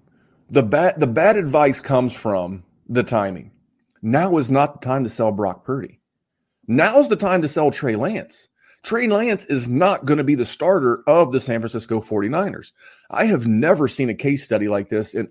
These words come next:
all my years doing Dynasty. It's, it's baffling. Brock Purdy's playing. He's taken the majority of the first team reps. They are keeping him on a pitch count.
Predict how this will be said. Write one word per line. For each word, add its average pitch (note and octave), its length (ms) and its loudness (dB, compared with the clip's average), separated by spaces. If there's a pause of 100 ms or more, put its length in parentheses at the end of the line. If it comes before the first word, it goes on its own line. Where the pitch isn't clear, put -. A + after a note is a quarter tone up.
all C#3 180 2
my C3 140 2
years A#2+ 340 0
doing G#2+ 260 0
Dynasty. G2 520 -8 (500)
It's, - 300 -4
it's - 340 -4 (400)
baffling. C3 760 -2 (960)
Brock A#2+ 240 0
Purdy's A2+ 300 0
playing. C#3 440 2
He's A2+ 180 -6
taken A2 580 -2
the A#2+ 120 0
majority A2+ 520 0
of G2+ 200 -2
the G#2 160 -4
first A2+ 300 -4
team G#2+ 240 -4
reps. C#3 360 2
They A2 180 0
are A2 240 2
keeping B2 380 -4
him A2+ 180 -2
on G2 140 -4
a F2+ 40 -12
pitch D3+ 280 -4
count. C#3+ 320 0